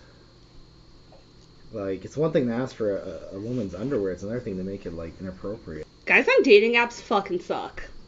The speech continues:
Speaker 1: Is that so?
Speaker 2: Yeah. Like, I have not met a single girl who's been like,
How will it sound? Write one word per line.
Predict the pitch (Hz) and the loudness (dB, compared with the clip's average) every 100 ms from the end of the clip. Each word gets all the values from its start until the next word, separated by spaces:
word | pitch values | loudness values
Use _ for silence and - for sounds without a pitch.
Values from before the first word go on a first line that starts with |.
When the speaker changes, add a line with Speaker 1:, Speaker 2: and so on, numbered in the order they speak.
| - | -14
Speaker 1:
Is | 127 | -6
that | 113 110 | -4 0
so? | - - 87 - - - - | 2 2 0 -10 -18 -20 -8
Speaker 2:
Yeah. | 226 165 - - - - | -4 -4 -6 -20 -20 -18
Like, | 240 240 | -8 -4
I | 277 | -2
have | 370 | 0
not | 349 339 | 0 0
met | 277 285 | -2 -4
a | |
single | 285 277 254 | -6 -8 -6
girl | 226 220 214 262 | -6 -2 0 0
who's | 277 - | -2 -2
been | 247 | -2
like, | 254 233 | 0 2